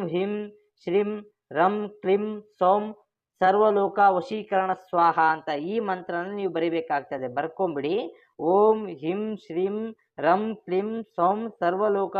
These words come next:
ವಶೀಕರಣ ಸ್ವಾಹ" ಅಂತ ಈ ತಂತ್ರದ ಮಾಡಿರುವಂತ ಮಂತ್ರನ ಒಂದು ಎಕ್ಕದ ಗಿಡದ ಎಲೆಯ ಮೇಲೆ ಬರೀರಿ. ತದನಂತರ ಇನ್ನೊಂದು ಎಕ್ಕದ ಗಿಡದ ಎಲೆಯ ಮೇಲೆ ಸ್ವಸ್ತಿಕ್ ಚಿಹ್ನೆ ಹಾಕಿ.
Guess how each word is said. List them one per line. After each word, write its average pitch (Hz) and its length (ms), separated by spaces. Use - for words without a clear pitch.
ವಶೀಕರಣ 175 680
ಸ್ವಾಹ" 143 340
ಅಂತ 139 220
ಈ 185 140
ತಂತ್ರದ 175 480
ಮಾಡಿರುವಂತ 160 580
ಮಂತ್ರನ 165 480
ಒಂದು 202 280
ಎಕ್ಕದ 202 360
ಗಿಡದ 175 360
ಎಲೆಯ 170 260
ಮೇಲೆ 147 280
ಬರೀರಿ. 170 340
ತದನಂತರ 220 600
ಇನ್ನೊಂದು 208 440
ಎಕ್ಕದ 190 360
ಗಿಡದ 175 280
ಎಲೆಯ 165 240
ಮೇಲೆ 156 280
ಸ್ವಸ್ತಿಕ್ 190 560
ಚಿಹ್ನೆ 170 260
ಹಾಕಿ. 139 360